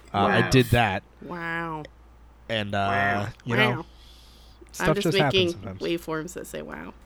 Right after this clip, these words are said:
Speaker 3: Wow.
Speaker 1: Uh, it's, it, okay, in my defense, it's been kind of a fucked up week.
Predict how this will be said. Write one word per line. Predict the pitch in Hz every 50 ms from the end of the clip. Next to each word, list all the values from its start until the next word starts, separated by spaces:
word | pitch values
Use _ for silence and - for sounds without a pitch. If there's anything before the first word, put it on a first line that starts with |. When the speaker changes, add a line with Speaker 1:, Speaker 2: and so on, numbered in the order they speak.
| - - - - - - - - - - - -
Speaker 3:
Wow. | - - 131 120 117 113
Speaker 1:
Uh, | 117 -
it's, | 196 208 196 - - - - -
it, | 196 196 - - 185 160 - - -
okay, | 165 156 143 139 107 104
in | 90 120 156 185 208
my | 196 190 185
defense, | 175 185 - - 131 101 92 110 - - - - - - - - - - - - -
it's | 135 135 -
been | - - 143 135 127 117
kind | - - - - 127 131 139 151
of | 156
a | 165
fucked | 139 - - 131 123 - -
up | 156 156 -
week. | - 117 95 95 - - -